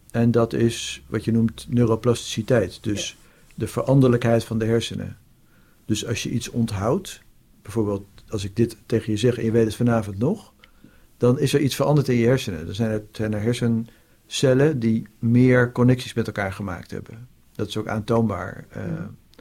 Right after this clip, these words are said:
Speaker 1: daar heeft Kandel de Nobelprijs voor gekregen. En als je het vergeet, dan, dan f-,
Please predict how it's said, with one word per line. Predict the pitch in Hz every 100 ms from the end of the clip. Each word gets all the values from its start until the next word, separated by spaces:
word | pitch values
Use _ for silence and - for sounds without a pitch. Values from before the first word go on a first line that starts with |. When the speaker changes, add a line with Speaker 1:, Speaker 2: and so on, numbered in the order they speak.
| - -
Speaker 1:
daar | 98
heeft | 95
Kandel | - 104 104 101
de | 101
Nobelprijs | 101 101 107 107 107 104
voor | - 101
gekregen. | - - - - - _ _ _ _ _ _ _ _ - - - _ _ _
En | 123 113
als | 117 127
je |
het | 123
vergeet, | - - 120
dan, | 135 123 120
dan | - 107
f-, | -